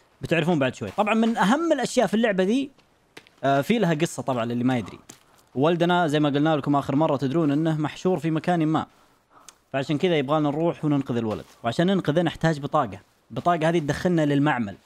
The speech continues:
وهذا هدفنا اليوم يا جماعة، إننا نروح ناخذ البطاقة هذه. والله يستر. أوهوه. في الوجه. جو يركضون. يا أخي ما خسكم. شوف، أقدر أتفاهم معهم يعني، بس إنه بيطو-، يأخرونا. تعال، تعال.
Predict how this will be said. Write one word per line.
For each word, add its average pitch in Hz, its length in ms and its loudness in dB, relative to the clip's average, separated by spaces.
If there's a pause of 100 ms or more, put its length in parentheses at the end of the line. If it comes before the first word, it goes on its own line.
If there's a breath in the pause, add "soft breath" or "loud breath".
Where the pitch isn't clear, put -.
(880)
وهذا 165 300 0
هدفنا 147 280 0
اليوم 135 280 2
يا 120 60 -2
جماعة، 131 200 0
إننا 127 220 2
نروح 127 240 -4
ناخذ 131 220 -4
البطاقة 113 480 -6
هذه. 139 180 -4
والله 170 340 0
يستر. - 360 -10 (440)
أوهوه. 165 1120 2 (380)
في 175 60 4
الوجه. 233 340 2 (120)
جو 339 240 4
يركضون. 339 540 2 (1800)
يا 226 180 2
أخي 180 160 -2
ما 175 120 0
خسكم. - 640 -4 (600)
شوف، 294 160 -4
أقدر 277 280 2
أتفاهم 185 320 0
معهم 156 340 2
يعني، 127 200 -2
بس 175 160 -6
إنه 302 160 -2
بيطو-، 285 380 0
يأخرونا. 294 680 -2 (460)
تعال، 185 220 0
تعال. 151 240 0